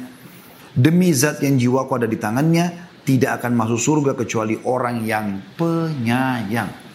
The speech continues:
Kami berkata, "Wahai Rasulullah, kami semua adalah orang-orang yang penyayang."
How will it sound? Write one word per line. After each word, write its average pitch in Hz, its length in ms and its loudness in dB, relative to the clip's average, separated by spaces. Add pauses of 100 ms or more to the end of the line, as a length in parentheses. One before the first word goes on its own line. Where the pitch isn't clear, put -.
(1300)
Kami 185 240 2
berkata, 185 380 2
"Wahai 185 100 2
Rasulullah, 165 480 0
kami 156 240 -2
semua 175 240 -2
adalah 175 240 0
orang-orang 170 480 -2
yang 147 80 -6
penyayang." 160 480 0